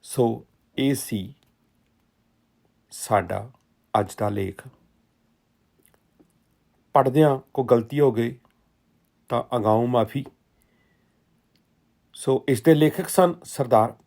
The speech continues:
ਪਰਮਿੰਦਰ ਸਿੰਘ ਜਰਨਾਲੀ, ਆਵਾਜ਼ ਕੇ ਐਸ ਬਲ, ਪੇਸ਼ਕਸ਼ ਪੰਜਾਬੀ ਆਵਾਜ਼ ਕੈਨੇਡਾ। ਉਮੀਦ ਕਰਦਾ ਤੁਹਾਨੂੰ ਪਸੰਦ ਆਇਆ ਹੋਵੇਗਾ ਇਹ ਲੇਖ, ਇਹ ਆਰਟੀਕਲ।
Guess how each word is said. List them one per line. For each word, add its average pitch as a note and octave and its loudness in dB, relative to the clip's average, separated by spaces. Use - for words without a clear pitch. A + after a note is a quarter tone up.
ਪਰਮਿੰਦਰ A2 -2
ਸਿੰਘ A2 -6
ਜਰਨਾਲੀ, G#2 -6
ਆਵਾਜ਼ G#2+ 4
ਕੇ B2 -2
ਐਸ A#2 -2
ਬਲ, A2 0
ਪੇਸ਼ਕਸ਼ A2 -2
ਪੰਜਾਬੀ G#2+ 0
ਆਵਾਜ਼ G2+ -4
ਕੈਨੇਡਾ। F#2+ -8
ਉਮੀਦ B2 2
ਕਰਦਾ C#3 4
ਤੁਹਾਨੂੰ C#3 0
ਪਸੰਦ G#2 -4
ਆਇਆ G#2+ 4
ਹੋਵੇਗਾ A2+ -4
ਇਹ B2+ -4
ਲੇਖ, B2+ -2
ਇਹ A#2 4
ਆਰਟੀਕਲ। A2 2